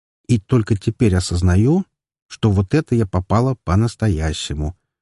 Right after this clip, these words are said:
Серьёзно. Очень серьёзно. Потому что если они объединятся, то... Чёрт. Я начинаю брыкаться с утроенной скоростью, норовлю попасть каблуком по ступням подонка. Ну а чего?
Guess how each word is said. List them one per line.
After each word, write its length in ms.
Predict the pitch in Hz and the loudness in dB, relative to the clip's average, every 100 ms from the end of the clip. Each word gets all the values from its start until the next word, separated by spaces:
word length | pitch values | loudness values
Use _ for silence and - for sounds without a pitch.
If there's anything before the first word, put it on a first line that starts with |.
| _ | _
Серьёзно. 920 | - - 101 131 85 87 85 73 78 - _ _ _ _ _ - | -12 -4 0 2 2 0 0 -2 -6 -6 _ _ _ _ _ -4
Очень 420 | 95 143 - 131 | 0 0 0 -2
серьёзно. 680 | - 117 113 101 78 69 - _ _ _ - | 0 0 2 0 -2 -6 -14 _ _ _ -6
Потому 260 | 98 117 135 | 0 2 2
что 140 | 123 | 2
если 280 | 127 117 120 | 0 0 2
они 180 | 123 120 | 2 2
объединятся, 960 | 104 104 90 98 139 196 - - - - | 2 2 4 4 4 2 -2 -8 -10 -2
то... 560 | 110 147 151 147 139 123 _ _ _ _ _ _ _ _ _ | 0 0 0 -2 -4 -8 _ _ _ _ _ _ _ _ _
Чёрт. 600 | - - - - - - _ _ _ _ _ _ - | -6 -4 -4 -8 -12 -20 _ _ _ _ _ _ -2
Я 100 | 95 | 2
начинаю 400 | 110 - 123 113 | 2 0 0 0
брыкаться 460 | 101 104 151 - | -2 -2 -4 -4
с 120 | 113 101 | -6 -4
утроенной 400 | 110 123 110 104 | 0 2 2 0
скоростью, 540 | - 165 127 - 104 _ _ 104 | 0 0 0 -2 -6 _ _ 2
норовлю 300 | 117 143 147 | 2 2 0
попасть 400 | 113 - 143 - | -2 0 -2 -2
каблуком 540 | 110 123 123 170 123 | -2 0 0 0 0
по 120 | - | -2
ступням 440 | 101 - - 123 101 | -6 -6 0 0 2
подонка. 500 | 120 139 123 98 82 _ _ _ 139 | 0 2 0 0 -8 _ _ _ 2
Ну 100 | 165 | 4
а 40 | |
чего? 380 | - 185 80 | 4 0 0